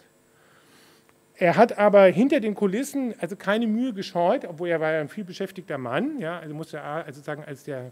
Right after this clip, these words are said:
große Bauhaus-Papst war er ständig unterwegs und hat ja auch ein, ein großes Büro mit jüngeren Partnern zusammen,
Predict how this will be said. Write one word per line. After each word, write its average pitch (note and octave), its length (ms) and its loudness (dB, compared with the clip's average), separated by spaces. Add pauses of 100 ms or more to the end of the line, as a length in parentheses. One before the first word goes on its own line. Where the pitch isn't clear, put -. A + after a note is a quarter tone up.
(120)
große E3 240 -8
Bauhaus-Papst G#3 960 -4
war G3 100 2
er F#3+ 120 0
ständig G3 280 -4
unterwegs F#3+ 340 -4
und E3 120 -4
hat D3+ 100 0
ja D#3+ 100 -2
auch D3+ 80 -8
ein, D3+ 180 -6
ein D#3 380 -10
großes E3 360 -2
Büro D3+ 500 -2 (600)
mit F#3 200 -12
jüngeren F3+ 440 -8
Partnern A3 480 -2
zusammen, G#3+ 600 4